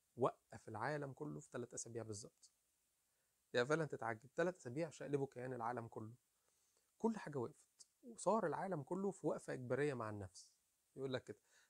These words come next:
لما العالم كله هرب من قدام ربنا، ربنا وقف العالم. ليه وقف العالم؟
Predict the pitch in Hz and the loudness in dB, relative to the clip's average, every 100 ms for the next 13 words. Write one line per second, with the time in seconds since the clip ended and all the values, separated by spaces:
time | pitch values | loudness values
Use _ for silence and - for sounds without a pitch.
0 | - 113 113 113 110 123 110 127 196 143 | -6 -4 -2 -2 -2 -2 0 0 2 0
1 | - 117 110 143 165 110 107 113 117 117 | 0 -2 2 4 4 4 -4 -6 -4 0
2 | 156 139 135 180 247 _ _ _ _ _ | 0 0 -2 -2 -4 _ _ _ _ _
3 | _ 127 113 127 143 151 - _ - 131 | _ -2 2 6 6 4 0 _ 0 0
4 | - - 131 113 104 101 107 _ _ _ | 0 -10 -6 -2 -2 -4 -10 _ _ _
5 | _ _ _ _ - 123 123 - - 110 | _ _ _ _ -2 2 2 -2 -6 -2
6 | 104 | -2